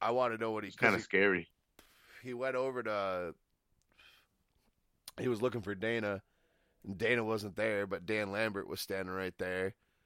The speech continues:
Speaker 1: And Dan Lambert's the fucking head coach at A T, or not the head coach, but the owner of A T T.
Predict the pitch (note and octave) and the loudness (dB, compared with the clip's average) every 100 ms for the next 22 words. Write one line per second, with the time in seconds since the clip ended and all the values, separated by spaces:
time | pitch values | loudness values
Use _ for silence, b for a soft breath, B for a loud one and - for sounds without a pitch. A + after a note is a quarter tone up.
0 | _ _ _ _ _ _ - F2+ E2+ G#2 | _ _ _ _ _ _ -12 -10 -4 -2
1 | G#2+ G#2 A2 G#2+ G#2 - F#2+ - G#2 - | 0 2 2 2 -2 -2 -2 0 0 0
2 | F#2 F2+ F2+ E2 - _ _ _ _ - | -4 -4 -6 -10 -14 _ _ _ _ -10
3 | G#2 G#2+ F#2+ A2 G#2+ G2 F2+ G2 G2+ - | -4 -4 0 0 0 -2 -2 -4 -4 -6
4 | G#2+ G2+ - G2+ F#2+ - F#2 - E2+ F#2 | -4 -2 -2 -4 -4 -2 -4 -4 -6 -2
5 | G2+ F#2+ F2+ F#2+ F#2 F#2+ E2+ G#2 G2 F2+ | -2 -2 -4 -4 -6 -12 -8 -6 -4 -6